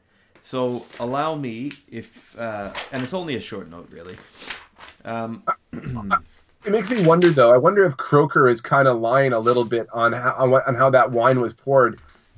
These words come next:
Speaker 2: Do you honestly not think that maybe they probably all had a glass of wine in celebration of that <laughs> bastard being dead?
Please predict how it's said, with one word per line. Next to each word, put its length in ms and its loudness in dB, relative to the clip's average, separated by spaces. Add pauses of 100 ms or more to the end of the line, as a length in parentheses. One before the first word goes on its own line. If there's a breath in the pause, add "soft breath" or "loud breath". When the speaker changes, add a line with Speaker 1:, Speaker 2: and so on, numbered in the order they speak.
Speaker 2:
Do 80 2
you 100 6
honestly 300 2
not 200 0
think 180 -2
that 120 0
maybe 220 2
they 60 0
probably 200 4
all 100 8
had 140 4
a 60 0
glass 320 0
of 100 -4
wine 300 2
in 100 -2
celebration 640 -2
of 80 -2
that 220 -2
<laughs> 20 -20
bastard 460 -6
being 300 2
dead? 340 2